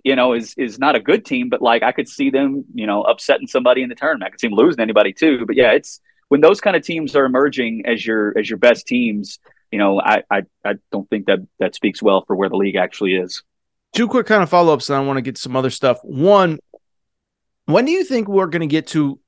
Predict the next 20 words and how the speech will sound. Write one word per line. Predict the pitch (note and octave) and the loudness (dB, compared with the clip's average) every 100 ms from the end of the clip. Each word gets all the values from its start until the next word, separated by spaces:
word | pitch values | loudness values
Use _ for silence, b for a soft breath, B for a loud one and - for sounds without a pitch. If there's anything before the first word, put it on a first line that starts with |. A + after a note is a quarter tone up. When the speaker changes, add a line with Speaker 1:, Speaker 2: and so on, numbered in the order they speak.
| _ | _
Speaker 2:
the | D3+ D3 | -6 -2
world | C3 D3+ D#3+ C#3+ | 2 4 2 0
in | |
college | C3+ D3 D3 A2 | -2 0 0 0
basketball | A#2+ C3 - C3+ D3 | 0 0 -2 -2 -2
that | C3+ | -2
we're | B2+ G#2+ | -4 -4
at | A#2+ A#2+ | -4 -4
in | B2+ | -4
college | C3+ B2 A2+ | 0 0 0
football, | C3+ C3 D3 D3+ - | -6 -2 2 2 2
where | D3 | 0
it's | C3+ | 0
just | F3 E3 | -4 -2
like, | E3+ C#3+ _ _ _ _ _ | -2 -2 _ _ _ _ _
if | - | -8
a | D#3 | -2
guy's | F#3+ A#3 D3+ | 0 2 0
good | E3 | -2
enough, | E3 F3 | -2 -4